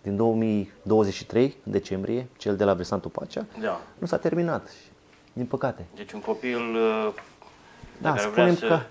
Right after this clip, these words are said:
Speaker 1: spunem că avem la Cornișa, dar și acolo sunt costuri foarte mari, da?
Speaker 2: Dacă nu ai bani, nu ai posibilități,
Speaker 1: Nu ai
Speaker 2: nu să
Speaker 1: posibilități,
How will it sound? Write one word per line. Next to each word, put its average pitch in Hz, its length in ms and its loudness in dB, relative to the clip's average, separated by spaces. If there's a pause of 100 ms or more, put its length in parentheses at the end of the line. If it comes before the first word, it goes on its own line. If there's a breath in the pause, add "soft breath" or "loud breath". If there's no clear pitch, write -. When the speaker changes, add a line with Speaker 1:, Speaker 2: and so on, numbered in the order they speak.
Speaker 1:
spunem 165 320 0
că 160 100 2
avem 156 200 4
la 151 100 4
Cornișa, 143 560 0 (600)
dar 156 120 4
și - 80 -2
acolo 165 300 2
sunt 139 200 -4
costuri 139 280 -4
foarte 139 280 2
mari, 117 200 -2 (400)
da? 120 240 -4 (600 loud breath)
Speaker 2:
Dacă 107 260 0
nu 107 80 -4
ai 110 140 2
bani, 113 280 -2
nu 117 100 -4
ai 117 120 -4
posibilități, - 560 -10
Speaker 1:
Nu 175 120 0
ai 185 60 0
Speaker 2:
nu 175 60 -2
să 175 60 -4
Speaker 1:
posibilități, 165 840 -2